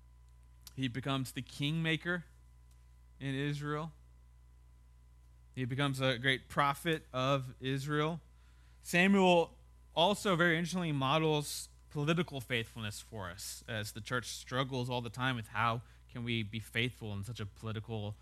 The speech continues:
particularly polarized situation. Here's how I think he does this. Very quickly, he provides a very interesting lesson, I think, in faithfully assuming a prophetic role without aligning with one political party or administration.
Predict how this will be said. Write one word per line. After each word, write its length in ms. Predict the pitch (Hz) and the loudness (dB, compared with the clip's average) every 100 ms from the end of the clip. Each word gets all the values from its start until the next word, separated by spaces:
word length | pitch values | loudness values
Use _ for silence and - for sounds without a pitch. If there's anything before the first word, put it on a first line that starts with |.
| - - | -18 -20
particularly 380 | - 123 120 113 | -12 -10 -6 -6
polarized 640 | - 113 120 120 107 104 104 | -6 -4 -2 0 0 0 -4
situation. 800 | - 110 - 107 113 - 87 95 - - | -10 -10 -6 -4 -4 -6 -10 -12 -14 -4
Here's 200 | 165 175 | 0 4
how 80 | |
I 60 | 151 | 4
think 180 | 156 151 | 4 -2
he 120 | 135 | -4
does 340 | 120 127 156 | -2 0 0
this. 160 | 123 98 | -2 -6
Very 200 | 135 175 | -6 -6
quickly, 600 | - 151 156 123 120 135 - - - - - - - | 0 0 0 -6 -6 -6 -10 -20 -20 -20 -20 -20 -14
he 80 | 151 | -8
provides 360 | 151 147 160 170 | 0 6 8 8
a 40 | |
very 200 | 160 165 | 6 6
interesting 280 | 151 - 139 | 4 -2 0
lesson, 420 | 123 147 - 131 | 2 2 0 -2
I 80 | 120 | -2
think, 260 | 113 135 127 | -2 -4 -4
in 200 | 113 107 | -6 -4
faithfully 460 | 139 139 - 139 | -2 -2 -4 -6
assuming 580 | 113 - - 143 139 123 | -4 -6 -6 -4 -2 -2
a 60 | 104 | -4
prophetic 560 | - 104 - 127 127 - | -8 -16 -2 0 0 -2
role 600 | 117 120 123 107 101 117 - - - - - - - - - - - | -4 0 2 0 -4 -8 -14 -20 -20 -20 -20 -20 -20 -20 -20 -20 -14
without 500 | 123 117 139 123 120 - | -6 -2 2 4 2 -2
aligning 480 | 131 127 127 135 131 | -6 -2 -2 -2 -4
with 180 | 120 | -6
one 220 | 117 123 120 | -6 -4 -4
political 460 | - 123 120 120 | -8 -12 -10 -10
party 420 | 107 113 107 117 | -6 -4 -2 -2
or 380 | - 107 113 110 | -6 -6 -6 -6
administration. 840 | 107 107 107 107 - 101 113 110 85 | -6 -6 -4 -6 -8 -6 -6 -8 -12